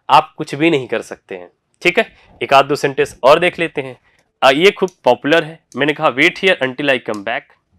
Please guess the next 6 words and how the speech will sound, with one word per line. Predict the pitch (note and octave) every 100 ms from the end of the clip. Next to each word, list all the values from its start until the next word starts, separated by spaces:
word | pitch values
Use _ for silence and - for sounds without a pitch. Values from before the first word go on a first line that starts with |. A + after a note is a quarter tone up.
| _ _ _ _ _ _ -
मैंने | B2+
कहा, | - F#2+ C#3+ F3+ - - _ -
"Wait | B2+ F#3+ -
here, | A2+ G2+ D#3+ F3+ _ -
okay, | C#3 D#3+ C3 _ _ _ _ -
until, | C#3+ C#3+ D3+ G#3+